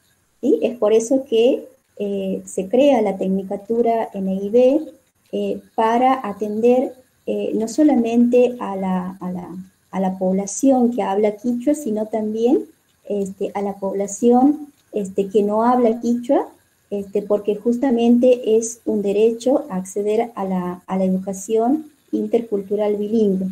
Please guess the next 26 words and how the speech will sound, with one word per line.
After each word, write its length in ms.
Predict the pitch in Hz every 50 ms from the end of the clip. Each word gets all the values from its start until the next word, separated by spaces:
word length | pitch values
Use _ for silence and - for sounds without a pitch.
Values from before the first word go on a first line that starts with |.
| - _ _ _ _ _ _ _ -
Y 300 | 226 226 220 220 214 208
como 260 | - 220 220 220 220
antecedente 680 | 226 240 247 262 262 - 262 269 285 277 311 311 330 320
tenemos, 580 | 320 269 233 226 233 233 247 247 285 311 311
en 100 | - 214
el 100 | 208 208
dos 160 | 202 196 202 202
mil 440 | 214 226 233 240 240 233 233 240
seis 480 | - - - 294 294 294 302 294 302 -
se 60 | 240
ha 40 | 220
creado 380 | - 208 202 202 202 208 226 226
la 160 | 220 208 196
diplomatura 800 | 196 185 190 _ _ - 202 202 202 - - 269 320 294 220
en 80 | 214 208
lengua 260 | 208 208 214 220 220 -
quichua 460 | - 262 262 262 - - - 381 453 - _ _ _ _ _ _ -
en 100 | 208 208
el 100 | 202 202
ámbito 420 | 196 202 208 208 226 220 - 226
de 120 | 214 214 208
la 100 | 208 202
Facultad 460 | - 196 190 196 196 202 202 208 208
de 80 | 214
Humanidades 800 | 214 214 214 214 220 233 233 254 262 262 262 277 311 - - - _ _ _ _ _ _ _ _ -
y, 420 | 240 240 254 302 403 403 - -